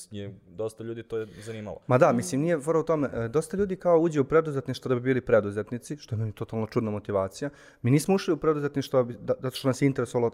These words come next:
Speaker 2: ono kao takvo, nego smo imali iskustvo rada u agenciji, hteli smo drugačije da radimo agencijski posao na tržištu koje poznajemo. Vrlo je jednostavno, znači sa mnogo informacija smo ušli u to.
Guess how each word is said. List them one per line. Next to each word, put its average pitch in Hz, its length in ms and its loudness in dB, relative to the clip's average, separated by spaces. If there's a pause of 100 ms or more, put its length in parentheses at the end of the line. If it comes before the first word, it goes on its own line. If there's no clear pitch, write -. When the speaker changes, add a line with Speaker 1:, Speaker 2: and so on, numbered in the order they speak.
Speaker 2:
ono 123 240 2
kao 110 200 2
takvo, 135 440 -4 (360)
nego 127 180 2
smo 135 160 0
imali 156 220 4
iskustvo 143 480 -2
rada 123 240 4
u 107 40 0
agenciji, 104 480 -4
hteli 113 260 -2
smo 151 160 -2
drugačije 113 500 2
da 117 80 0
radimo 110 460 -2 (240)
agencijski 110 600 -4
posao 104 320 2
na 113 80 -2
tržištu 101 400 -6
koje 147 220 4
poznajemo. 131 440 2 (160)
Vrlo 113 280 4
je 113 60 2
jednostavno, 95 440 -4
znači 110 240 -10
sa - 140 -4
mnogo 139 480 4
informacija 113 540 -6
smo 107 140 -12
ušli 98 200 -12
u 92 40 -12
to. - 180 -8